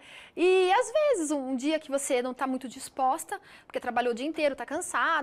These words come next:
tal, e aí você vai pra gravação, e aí você toda hora erra, erra o sinal, né? Então, ali sinalizando, você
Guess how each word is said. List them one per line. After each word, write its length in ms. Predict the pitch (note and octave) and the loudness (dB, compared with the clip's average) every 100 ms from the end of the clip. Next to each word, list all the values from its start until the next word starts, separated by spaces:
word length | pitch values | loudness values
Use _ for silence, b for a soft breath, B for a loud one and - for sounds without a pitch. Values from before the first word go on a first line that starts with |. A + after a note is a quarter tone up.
| B3 | -2
tal, 240 | C4+ C#4 | 0 0
e 60 | D#4 | 2
aí 120 | C4+ | 0
você 220 | C4 C4+ | -2 -8
vai 160 | C4+ C4 | -4 -4
pra 100 | C4 | -4
gravação, 600 | B3+ B3+ C4 - C#4+ G4+ B B B | -6 -6 -6 -2 -2 -2 B B B
e 80 | C#4 | 0
aí 80 | |
você 400 | C4+ C#4 C4+ D4 D#4 _ _ - | 2 0 2 0 0 _ _ -4
toda 280 | C#4 D4+ | 0 2
hora 180 | B3+ C#4 | 4 2
erra, 160 | C#4+ B3+ | 0 0
erra 280 | A#3+ B3+ C4 | 0 0 -2
o 20 | |
sinal, 460 | C4+ D#4 C#4+ G3 F3+ | -6 -6 -2 -4 -4
né? 100 | G3 | -8
Então, 160 | G#3 | -6
ali 100 | A3+ | -6
sinalizando, 520 | A3 A#3 A#3 A3+ A#3 | -6 -8 -6 -4 -6
você 260 | A#3 B3 C#4+ | -8 -6 -6